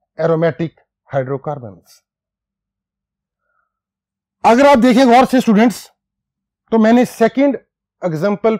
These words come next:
पुट की है नेफ्थालीन। नेफ्थालीन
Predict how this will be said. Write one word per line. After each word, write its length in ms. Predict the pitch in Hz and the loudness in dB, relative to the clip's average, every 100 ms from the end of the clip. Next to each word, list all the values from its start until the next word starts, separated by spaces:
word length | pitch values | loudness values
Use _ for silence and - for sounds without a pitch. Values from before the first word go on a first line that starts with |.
| - | -6
पुट 160 | 254 - | -12 -10
की 200 | 190 175 | -10 -6
है 200 | 143 156 165 _ _ _ _ | -6 -8 -12 _ _ _ _
नेफ्थालीन। 680 | 135 156 - 180 175 165 101 98 _ _ _ _ _ _ _ _ _ - | -10 -10 -10 -12 -10 -14 -18 _ _ _ _ _ _ _ _ _ _ -6
नेफ्थालीन 680 | 190 233 254 269 311 320 | -4 0 2 4 4 2